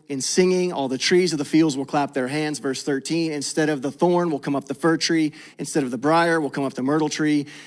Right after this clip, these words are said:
And the, and it shall be to the na-, to the name of the word of the Lord, an everlasting sign that will not be cut off."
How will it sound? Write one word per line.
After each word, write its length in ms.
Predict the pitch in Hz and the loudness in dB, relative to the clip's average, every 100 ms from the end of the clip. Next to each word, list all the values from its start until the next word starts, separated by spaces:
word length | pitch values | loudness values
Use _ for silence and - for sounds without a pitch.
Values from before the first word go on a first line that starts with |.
| - | -6
And 140 | 175 143 | -4 -2
the, 180 | 135 - | -4 -4
and 380 | 147 135 127 - - | -2 -2 -4 -8 -6
it 100 | 147 | -2
shall 160 | - 147 | 0 2
be 100 | 143 | 2
to 140 | 147 | 2
the 140 | 143 | 0
na-, 60 | 147 | 0
to 100 | 151 | 0
the 80 | 139 | 2
name 180 | 147 151 | 2 2
of 40 | |
the 60 | 135 | 2
word 160 | 143 | 2
of 40 | 139 | 2
the 160 | 135 | 2
Lord, 200 | 147 143 | 2 0
an 140 | 139 139 | -2 -2
everlasting 540 | 147 147 143 - 135 | 0 -2 -4 -4 -4
sign 300 | - 139 135 | -2 -4 -4
that 80 | 123 | -6
will 80 | 131 | -8
not 160 | 117 | -8
be 80 | 127 | -10
cut 200 | - 117 | -8 -8
off." 360 | 113 120 - | -8 -12 -18